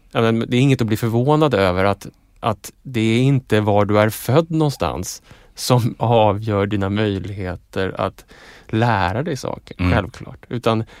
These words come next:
Speaker 1: får du bara rätt förutsättningar så spelar ju det ingen roll. Och nu har man sett också i Örebro att man planerar att stänga Vivalla-skolan, årskurs sju till nio, och bussa eleverna till andra skolor med Malmö-exemplet,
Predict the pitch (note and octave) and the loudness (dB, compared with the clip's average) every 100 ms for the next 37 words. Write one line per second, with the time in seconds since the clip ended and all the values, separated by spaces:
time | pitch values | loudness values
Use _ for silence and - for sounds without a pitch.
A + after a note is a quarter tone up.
0 | - - G#2+ D3 C3+ G#2+ G2+ - C3+ A2+ | -10 0 2 4 4 2 0 -2 -2 0
1 | F#2 - F#2+ G#2 G2+ - - G#2+ A2 A2 | -6 -4 -6 -6 -10 -14 -10 -6 -4 -4
2 | G2+ G2 A#2+ D#3 A2 G2+ B2+ F3 E2+ G2 | -4 -6 -6 -6 -4 -2 0 0 0 -6
3 | - - - A#2+ A2+ A#2 A2 A2+ A2+ G#2+ | -10 -20 -2 2 4 4 0 0 0 2
4 | G2+ F#2 F#2+ - G2+ G2+ F#2+ G2+ G#2 A#2 | -2 -4 -6 -4 -2 -2 0 -2 -2 -4
5 | - G2+ F#2 F#2 F#2 F2+ E2+ F2 - F#2 | -6 -4 -4 -4 -4 -4 -4 -6 -4 -4
6 | F2 E2+ F2+ F#2+ F#2 F2+ F2+ - G#2 G#2+ | -4 -6 -4 -4 -2 -2 -4 -2 -2 -2
7 | G#2 G#2 G2+ - - - G#2+ G#2+ A2 A2 | -2 -2 -6 -8 -8 -2 -2 0 0 0
8 | G#2 A2 G#2+ A2 G2+ A2 G#2 G#2 G2+ G2+ | 0 -2 0 -2 -2 -4 -2 -2 -2 -4
9 | G#2 G#2 G#2 G#2 A#2+ G#2+ G#2 G#2 G#2 G#2+ | -2 -2 -2 -4 -4 -2 -2 0 0 2
10 | G#2+ G2 G2+ - G#2+ G#2 G2+ G#2+ - | 2 2 -2 -2 -2 -2 -4 -8 -8